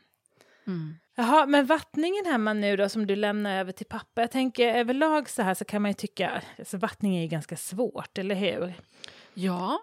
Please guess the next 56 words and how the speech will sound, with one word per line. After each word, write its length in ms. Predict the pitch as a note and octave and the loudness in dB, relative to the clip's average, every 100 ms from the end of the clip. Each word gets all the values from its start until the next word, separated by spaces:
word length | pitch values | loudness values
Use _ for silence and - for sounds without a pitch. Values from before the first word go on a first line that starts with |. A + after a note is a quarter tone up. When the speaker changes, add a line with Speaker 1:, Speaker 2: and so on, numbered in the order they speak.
| - | -6
Speaker 1:
det 80 | D4+ | -10
tycker 320 | - F4 - | -6 -4 -2
jag. 220 | G#3+ F3 | 0 0
Jag 200 | A#3 B3+ | 0 -2
tycker 240 | - C#4+ C#4 | -4 -8 -4
det 60 | |
är 60 | C4+ | -4
jättebra 500 | C4 - - A#3+ C#4 | -4 -6 -6 -2 -2
att 220 | F3 - F#3 | -4 -8 -6
vi, 280 | F3+ F3 | -4 -4
jag 80 | F3+ | -2
har 80 | A3+ | -2
massor 420 | C4+ C4 - D4+ | -2 -4 -6 -6
att 60 | C#4+ | -4
fråga 320 | - E3+ D#3+ | 0 0 0
dig 220 | - F2 | -4 -6
om 180 | - E3 - | -6 -10 -12
vattning. 500 | - - - - - _ _ _ _ - - - | -12 -12 -12 -14 -14 _ _ _ _ -20 -14 -6
Speaker 2:
Ja, 100 | B3 | -4
för 140 | C#4 | 0
vad 120 | B3 | 4
jag 120 | C4+ C#4+ | 6 6
har 100 | C4+ | 4
märkt 560 | C4 D4+ D4+ - - | 4 4 2 -2 -10
nu 360 | F#3+ F3 G3 B3 - | -6 0 0 -2 -2
är, 440 | F3+ F3+ G3 B3+ - - - _ _ _ | 0 2 2 0 -6 -20 -20 _ _ _
alltså 220 | - - A#3+ | -4 2 2
jag 60 | |
har 60 | F#3 | 2
varit 100 | - | -2
lite 240 | F3 E3+ | -6 -4
irriterad 760 | F3 E3+ - - A#3 F#3+ D#3 D#3+ | -2 -4 -4 -2 0 0 0 -4
den 100 | D#3+ | -4
här 120 | D#3 | -6
veckan. 440 | - - F3 E3+ F#3 | -8 -8 -6 -4 -2
Det 80 | |
är 40 | F#3 | -2
sanningen, 380 | - F3+ E3+ E3+ | 0 0 0 0
jag 60 | |
har 40 | D#3+ | 0
byggt 240 | G3 - | -2 -2
upp 200 | B3+ - | -4 -4
sådär. 280 | - E3 E3 | -6 0 2
Ibland 320 | F3+ A#3+ A#3 | 2 4 4
blir 220 | A3 B3 | 4 2
man 160 | A#3+ A3+ | 2 2
så 120 | - | 2
här 60 | E3+ | 0
när 60 | |
det 60 | F3+ | 0
kommer 280 | - G3+ F#3+ | 0 0 0
grej 420 | E3 A3+ A#3+ A#3 | 0 2 2 2
efter 220 | A3 - | -2 -4
grej 340 | E3+ F#3 F3+ E3+ | -2 0 0 -2
efter 240 | - F3 | -6 -6
grej. 420 | D#3 C3 D3+ B3+ | -4 0 0 0